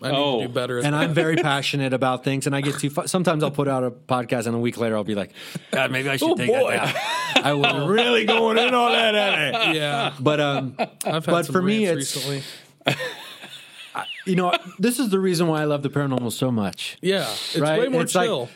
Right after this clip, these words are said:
Speaker 3: 'cause, right, if, if, okay, so let's say we got Paranormal Town. The two main roads that cross through the heart of Paranormal Town are Ghost Boulevard and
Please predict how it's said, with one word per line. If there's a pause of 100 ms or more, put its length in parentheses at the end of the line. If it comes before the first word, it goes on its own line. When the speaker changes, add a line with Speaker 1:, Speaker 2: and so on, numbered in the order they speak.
Speaker 3:
'cause,
right,
if,
if,
okay,
so
let's
say
we
got
Paranormal
Town. (580)
The
two
main
roads (280)
that
cross
through
the
heart
of
Paranormal
Town (520)
are
Ghost
Boulevard (300)
and